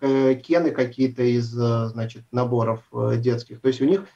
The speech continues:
всегда есть какая-то своя особенность, своя фишка, которая отличает одного, <laughs> одного от другого. То есть, э, я, допустим, э, знаю, моя жена в, в свое время фанатела по Жерару, э, Депардье. Но вот прям вот Жерар Депардье — эталон, э,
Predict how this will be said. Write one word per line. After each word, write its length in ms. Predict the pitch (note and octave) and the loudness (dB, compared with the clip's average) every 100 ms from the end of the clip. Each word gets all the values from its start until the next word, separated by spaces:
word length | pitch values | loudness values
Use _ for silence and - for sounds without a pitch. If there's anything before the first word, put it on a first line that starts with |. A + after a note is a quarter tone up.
| _ | _
всегда 300 | _ D3 E3 | _ -2 2
есть 200 | F3+ E3+ | 2 2
какая-то 640 | - C#3 D#3 D3+ D3 C#3 C3+ | -2 -2 -2 -2 0 0 0
своя 520 | - C#3+ D3+ D3+ C#3+ | -2 0 2 2 2
особенность, 520 | C3+ F#3 F#3 D#3 B2 | 0 -2 0 -2 -2
своя 240 | C#3 C#3 C3+ | -2 0 0
фишка, 440 | F#3+ G3+ D3 B2+ | -2 -4 -2 -2
которая 380 | B2+ B2+ D3+ C3+ | -2 -2 0 0
отличает 500 | C3+ B2 D3+ D3+ - | -2 -6 -4 -4 -4
одного, 440 | B2+ C3 B2 - - | -2 -2 -2 -6 -10
<laughs> 100 | _ | _
одного 420 | C#3+ C#3+ C#3+ C#3+ D3+ | -2 2 2 2 0
от 140 | C#3+ | 0
другого. 420 | D3 D3+ C#3+ B2 | -2 0 0 0
То 80 | B2 | 0
есть, 140 | C3 - _ - | -2 -4 _ -2
э, 680 | C#3+ D3 D3 D3 C#3+ C#3+ C#3+ | 2 4 4 4 2 0 -2
я, 220 | C#3+ C#3+ C#3+ | -2 0 0
допустим, 460 | C#3 C#3 C#3 C#3 | 0 -2 0 2
э, 340 | C#3 C3+ C3 B2 | 2 2 2 2
знаю, 260 | C#3 C3 | 0 0
моя 180 | B2 C#3 | 0 0
жена 400 | C3+ C3 C3+ C3 | 2 0 2 0
в, 440 | B2+ B2 B2 B2 | -2 -2 0 0
в 40 | A#2 | -2
свое 200 | C3 C3 | -2 0
время 220 | C#3 C3 | 2 0
фанатела 500 | A#2+ B2+ B2 C3 B2+ | 0 -2 0 0 -2
по 460 | A#2+ B2+ B2 B2 B2 | 0 0 2 2 0
Жерару, 460 | A#2 C3 B2+ B2+ B2 | 0 0 2 2 0
э, 400 | B2 C3+ C3 B2 | 0 0 2 0
Депардье. 580 | B2 B2 C#3 A#2+ G#2+ G#2+ _ _ _ _ - | -2 -2 -2 -2 -6 -12 _ _ _ _ 0
Но 240 | C3+ D#3+ | 2 2
вот 280 | D#3 D#3+ D#3+ | 2 -2 -2
прям 300 | D#3 D3+ C#3+ | 0 2 0
вот 240 | C3+ A#2+ - | -2 -4 -2
Жерар 400 | C3+ C#3+ D3+ C#3 | 2 2 2 0
Депардье — 600 | C3+ C3+ C#3+ C#3 D#3 D#3+ | -2 -2 -2 0 2 2
эталон, 500 | - C#3 C#3+ D3+ C#3+ | 2 0 2 2 2
э, 640 | C#3 C3+ C3 C3 C3 B2+ | 2 2 2 4 2 0